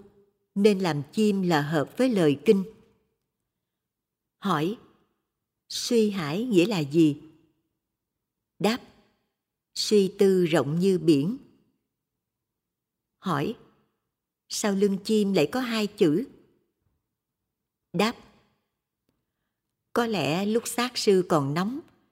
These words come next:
thần thức hãy còn hiện hành, Ngài Chí Công đã dùng ngón tay viết lên lưng sư hai chữ đó.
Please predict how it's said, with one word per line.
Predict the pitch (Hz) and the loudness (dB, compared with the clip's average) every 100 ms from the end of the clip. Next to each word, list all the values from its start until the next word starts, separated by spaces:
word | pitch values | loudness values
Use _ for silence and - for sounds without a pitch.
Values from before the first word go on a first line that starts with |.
| _ _ - | _ _ -4
thần | 208 143 139 | 0 0 -2
thức | 277 277 | -4 -4
hãy | 202 | -6
còn | 196 175 143 | -4 -4 -2
hiện | 165 147 147 | 0 0 0
hành, | 180 151 139 - _ _ _ _ _ _ | -4 -4 -6 -12 _ _ _ _ _ _
Ngài | 180 160 139 | -2 -2 -2
Chí | 226 247 | -4 -4
Công | - 190 185 | -2 -2 0
đã | 180 | 0
dùng | 180 160 151 | 2 0 -2
ngón | 196 254 | -6 -6
tay | 208 196 190 175 | -4 -2 -2 -2
viết | 220 269 | -4 0
lên | 208 185 | 2 2
lưng | 180 180 | 2 0
sư | 175 208 196 | 0 2 2
hai | 180 190 180 | 2 -2 -4
chữ | - 156 160 | 0 2 2
đó. | 202 220 | -2 -6